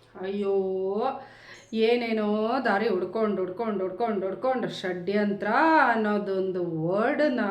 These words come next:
ಎಷ್ಟು ಚೆನ್ನಾಗಿ ಹಿಡ್ಕೊಂಡು ಮೇಂಟೈನ್ ಮಾಡ್ತಾ ಇದ್ದೀರಾ ಟಿ ವಿ ಚಾನೆಲ್ ಅವರು, ಅಂದ್ರೆ ಕೆಲವು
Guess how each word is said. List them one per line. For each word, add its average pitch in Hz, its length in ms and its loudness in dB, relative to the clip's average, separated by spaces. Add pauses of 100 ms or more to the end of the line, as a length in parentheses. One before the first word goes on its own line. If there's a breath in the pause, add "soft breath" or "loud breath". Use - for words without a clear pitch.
(840 loud breath)
ಎಷ್ಟು 180 640 -2
ಚೆನ್ನಾಗಿ 311 520 4
ಹಿಡ್ಕೊಂಡು 339 420 4
ಮೇಂಟೈನ್ 294 420 2
ಮಾಡ್ತಾ 254 320 0
ಇದ್ದೀರಾ 226 340 2 (1000)
ಟಿ 208 120 0
ವಿ 214 120 0
ಚಾನೆಲ್ 196 400 -2
ಅವರು, 180 340 0
ಅಂದ್ರೆ 175 640 -2
ಕೆಲವು 262 720 -6